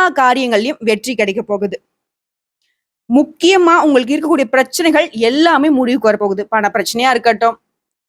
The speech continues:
குடும்பத்துல ஏதாவது சண்டை சச்சரவு இருக்கட்டும், எல்லா விதங்கள்லயும் உங்களுக்கு நன்மைகள் உண்டாக போகுது. இப்போ உங்களுக்கு ஒரு கொஞ்சம் வந்து மனசுக்கு ஆறுதலா இருக்கும் இல்லையா? இதை தொடர்ந்து இந்த பதிவை பார்க்கலாங்க. அதுக்கு முன்னாடி, இந்த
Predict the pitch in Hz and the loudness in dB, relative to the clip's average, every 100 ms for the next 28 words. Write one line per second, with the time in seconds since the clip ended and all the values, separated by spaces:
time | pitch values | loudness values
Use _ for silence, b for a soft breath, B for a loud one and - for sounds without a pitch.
0 | _ _ - 269 269 240 277 220 262 220 | _ _ -2 2 4 2 2 2 0 0
1 | 247 240 214 233 277 240 233 190 214 - | 0 -2 0 2 2 2 0 -2 -6 -8
2 | _ _ _ _ 226 254 294 330 339 339 | _ _ _ _ -2 2 4 4 4 2
3 | 277 269 254 233 240 262 349 - 240 226 | 2 0 0 0 0 -2 -4 -4 -2 -2
4 | 330 277 208 220 240 226 269 208 202 190 | -2 0 0 0 0 2 0 0 0 0
5 | 202 190 185 - _ _ _ _ 262 285 | -2 -2 -2 -8 _ _ _ _ -2 2
6 | 302 277 247 240 220 254 285 302 320 254 | 2 2 2 0 2 2 2 2 2 2
7 | 285 240 226 233 - 339 208 208 220 214 | 0 0 -2 -6 -4 -2 2 2 2 0
8 | 226 220 208 208 226 330 - - 226 196 | 0 0 -2 0 0 -2 -4 -6 -2 0
9 | - 254 302 349 - 247 269 311 320 233 | 2 2 2 0 -4 -6 -2 2 2 0
10 | 202 190 311 403 _ - 226 - 185 185 | -2 0 0 0 _ -4 -4 -4 -6 -6
11 | 196 - _ _ - B 226 262 349 - | -8 -12 _ _ -20 B 0 0 0 -2
12 | 370 320 311 302 277 233 285 - _ _ | 0 2 2 0 -2 -6 -8 -14 _ _
13 | _ 269 359 427 | _ -2 0 2